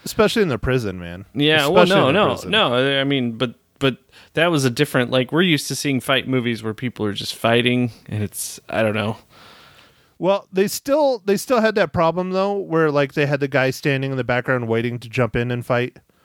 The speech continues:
Speaker 2: Ye-,
Speaker 1: but it
Speaker 2: yes.
Speaker 1: wasn't quite as
Speaker 2: A,
Speaker 1: bad
Speaker 2: a couple
Speaker 1: as
Speaker 2: times.
Speaker 1: other action
Speaker 2: Yeah,
Speaker 1: movies.
Speaker 2: yeah, yeah,
Speaker 1: Yeah.
Speaker 2: yeah, yeah.
Speaker 1: All right, Mike, how many reels?
Speaker 2: Oh man, I'm gonna give this one four out of five reels. I really like this movie.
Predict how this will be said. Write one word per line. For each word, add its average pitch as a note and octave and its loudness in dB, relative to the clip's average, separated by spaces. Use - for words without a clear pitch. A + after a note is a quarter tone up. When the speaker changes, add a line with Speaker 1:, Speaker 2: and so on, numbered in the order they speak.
Speaker 2:
Ye-, G#3 4
Speaker 1:
but D#3+ 8
it D#3+ 4
Speaker 2:
yes. C#3+ 6
Speaker 1:
wasn't F#3 0
quite D#3 4
as B2+ 2
Speaker 2:
A, - -14
Speaker 1:
bad F#2 0
Speaker 2:
a D3 6
couple - -2
Speaker 1:
as - -10
Speaker 2:
times. A2+ -2
Speaker 1:
other A#2+ 2
action A#2 2
Speaker 2:
Yeah, G2 -6
Speaker 1:
movies. G2+ 0
Speaker 2:
yeah, A#2 2
yeah, A2+ 4
Speaker 1:
Yeah. A2 2
Speaker 2:
yeah, F#2 -4
yeah. A#2+ -2
Speaker 1:
All D3+ 4
right, D3+ 6
Mike, C3 -2
how D3+ 0
many D3 2
reels? C#3 2
Speaker 2:
Oh C#3 0
man, B2+ 2
I'm C#3+ 2
gonna D#3 4
give A#2+ 0
this B2+ -2
one A2 -2
four C3 0
out B2 2
of A2+ -4
five A#2 0
reels. A2+ 0
I C3 2
really A#2 2
like A2+ 2
this G#2 -8
movie. G2+ -2